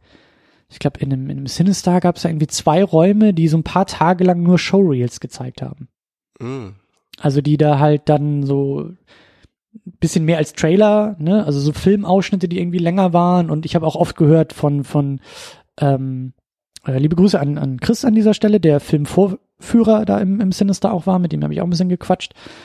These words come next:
Speaker 1: Ähm, ich glaub, dass er das irgendwie auch erzählt hat. Also, dass grad die Leute, die, die so von dem Filmmarket, also die dafür unterwegs sind, die halt Filme einkaufen wollen im Grunde genommen,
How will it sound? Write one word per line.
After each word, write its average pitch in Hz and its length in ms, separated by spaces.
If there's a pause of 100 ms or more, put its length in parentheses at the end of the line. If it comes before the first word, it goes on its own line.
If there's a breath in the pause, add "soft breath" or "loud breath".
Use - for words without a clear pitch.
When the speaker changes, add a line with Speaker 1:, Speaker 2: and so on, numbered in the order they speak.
(280 loud breath)
Speaker 1:
Ähm, 156 340 (640)
ich - 100
glaub, 143 100
dass - 140
er 156 80
das 156 120
irgendwie 135 200
auch 131 80
erzählt - 260
hat. 143 80
Also, 143 140
dass 147 180
grad 165 240
die 185 80
Leute, 165 260
die, 160 200
die 151 120
so 151 120
von 151 140
dem 151 100
Filmmarket, 202 920
also 156 160
die 156 220
dafür 170 320
unterwegs 160 320
sind, 156 120
die 147 80
halt 143 120
Filme 165 220
einkaufen 196 480
wollen 196 160
im 190 40
Grunde 196 180
genommen, 196 240